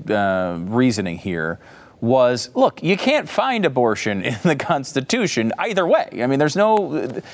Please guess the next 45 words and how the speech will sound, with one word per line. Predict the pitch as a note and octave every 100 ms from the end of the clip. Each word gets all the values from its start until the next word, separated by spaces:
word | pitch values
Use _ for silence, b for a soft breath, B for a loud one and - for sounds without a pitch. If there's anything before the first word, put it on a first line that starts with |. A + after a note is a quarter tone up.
| B
this | A#3+
was | D#4 -
horribly | - A#3+ A#3 G#3+ A3 -
argued | D3 C#3+ D3
at | A#2
the | A2+
beginning. | G#2+ G#2+ C#3 D3
I |
believe | A#2 A2+
they | G#2+
said | G2 -
egregiously, | G#2+ G2+ A2 B2 C3+ - C#3 C3+ C3+ B B B
uh, | - A2 G#2+
at | A2
the | A2+
very | A2 A#2+ A2+ G#2
start. | - A#2 A2+ D3+ - B B B
Uh, | B2 B2 -
this | C3 D3+ G3+ -
was | G3 F3+
wrong | B2 C3 D3+ D#3+ F3+ F#3+
from | - D3+ E3+ G3+
the |
beginning, | F#3+ F#3+ C#3+ G#2+ F#2 G#2+ A#2+
and | D3 E3
that's | B3
kind | - - D#4 F4
of | D4+
how | - A3
they | G#3+
attacked | E3 - D3 B2
it. | -
Can | D#3+
you |
kind | G3 D#4+
of | G#3
walk | F#3 -
people | F3 C#3+
through | D3+
the | A#2+ A#2+ A#2+
actual | B2+ C#3 - A#2
reasoning | G#2 A#2+ C#3 B2+ G#2+
as | G#2
to | -
why | A2+ G2+ G#2 A2 G#2